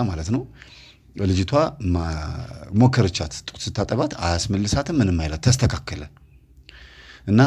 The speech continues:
እ፣ ችግሩ ያለው፣ እ፣ አንቺ ጋር ነውና ራስሽን ጠብቂ ብሎ ይነግራታል። ሌላ ብዙም ነገር አላብራራላትም። ምክንያቱም ፊቷ የማይፈታ ስለሆነች እህታችን እናትየዋ፣ እ፣ ይሄን ከነገራት በኋላ፣ እ፣ ተከራይም ስለነበረ እዛ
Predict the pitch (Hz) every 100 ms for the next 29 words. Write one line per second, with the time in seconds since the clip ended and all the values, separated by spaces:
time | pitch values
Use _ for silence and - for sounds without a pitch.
0 | 131 - 101 87 85 80 98 104 104 95
1 | 95 120 - 101 82 76 78 73 90 87
2 | 92 82 78 80 95 87 - 92 - 76
3 | 78 - 78 90 131 107 87 80 78 85
4 | 87 90 82 95 95 80 82 90 92 82
5 | 78 78 76 - 80 78 87 113 131 -
6 | - - - - 107 92 95 87 87 87
7 | 82 - - 82 - 78 78 78 - -
8 | 78 76 78 - 87 90 87 87 87 110
9 | - - - - - - - - 85 82
10 | 87 90 87 82 78 78 80 76 80 78
11 | 101 349 - - _ - _ - _ -
12 | - - - - - - 107 92 82 80
13 | - 107 95 90 90 82 82 120 127